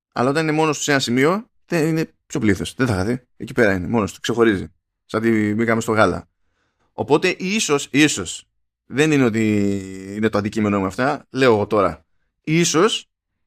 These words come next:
ε, το κομμάτι της ανων-, της ανωνυμοποίησης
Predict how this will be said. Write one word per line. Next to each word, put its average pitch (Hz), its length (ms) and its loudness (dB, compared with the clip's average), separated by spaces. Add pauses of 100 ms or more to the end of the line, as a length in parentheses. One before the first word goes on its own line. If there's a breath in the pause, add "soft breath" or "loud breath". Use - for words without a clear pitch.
ε, 120 300 2
το 113 280 2
κομμάτι 147 420 0
της 147 100 -6
ανων-, 110 600 0
της 110 180 -6
ανωνυμοποίησης 104 1000 0